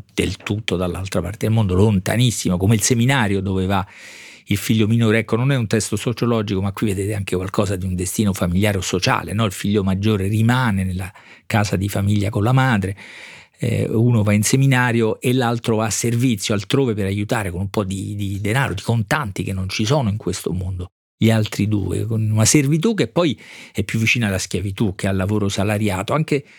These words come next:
senza ferocia, senza cattiveria. Non c'è cattiveria nella famiglia dove va a lavorare, anzi la,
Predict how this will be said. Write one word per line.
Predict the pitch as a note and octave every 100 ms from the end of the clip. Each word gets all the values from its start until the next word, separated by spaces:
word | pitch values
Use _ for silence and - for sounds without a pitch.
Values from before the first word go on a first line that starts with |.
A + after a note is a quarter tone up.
| -
senza | - B2 -
ferocia, | A#2 B2 A2+ G#2+ - -
senza | E3 C3 -
cattiveria. | A#2+ B2 C#3+ A#2+
Non | B2+
c'è | D#3
cattiveria | - G#2+ A2+ A2 G#2
nella | G2+ G2+
famiglia | A#2 A2 A2 G#2
dove | G#2+ G#2
va | G#2 G#2 G#2
a | -
lavorare, | G#2 G#2+ A2+ A2 A2
anzi | C#3+ C#3 -
la, | A2